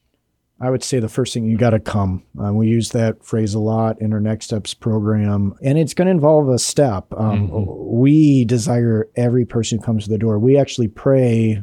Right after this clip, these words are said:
Speaker 1: with the pastors that we would have eternal eyes to see needs, and we try to take the step to go to people and find out if there's anything we can do. But if you're feeling that, we would encourage you to meet us halfway and, and come talk to one of us. Our, our desire is to get you plugged into a group. We have multiple leaders who specialize for different,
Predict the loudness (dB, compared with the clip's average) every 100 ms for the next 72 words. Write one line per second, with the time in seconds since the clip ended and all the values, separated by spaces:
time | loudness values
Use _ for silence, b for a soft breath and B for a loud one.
0 | -8 -6 -6 -6 -6 -4 -4 -4 -4 -4
1 | -2 -2 -2 -4 -6 -4 -2 0 0 -2
2 | -4 -6 -8 -8 -4 -2 0 0 0 -2
3 | -8 -12 -14 B B B B -2 0 0
4 | -2 -2 -4 -4 -8 -4 -6 -6 -6 -4
5 | -4 -4 -6 -4 -6 -4 -6 -6 -4 -2
6 | -2 -2 -4 -8 -6 -4 -4 -4 -4 -6
7 | -6 -6 -2 0 0 -2 B B B B
8 | B B _ -18 -18 _ _ -4 0 0
9 | 2 0 0 -2 0 2 2 2 0 0
10 | 0 0 -2 -2 0 0 0 0 0 0
11 | -2 -4 -2 0 0 0 0 0 -2 -2
12 | -2 -4 -2 0 -2 0 -2 0 -4 -2
13 | 0 0 0 0 -2 -2 0 0 0 -2
14 | 0 0 0 0 0 -2 -2 -4 -2 -6
15 | -4 -4 -2 0 0 -2 -2 0 0 0
16 | -4 -2 -4 -4 -2 0 -2 -2 -4 -2
17 | 0 0 0 -2 -4 -6 -4 -4 -4 -2
18 | -2 -4 -6 -6 -4 -4 -4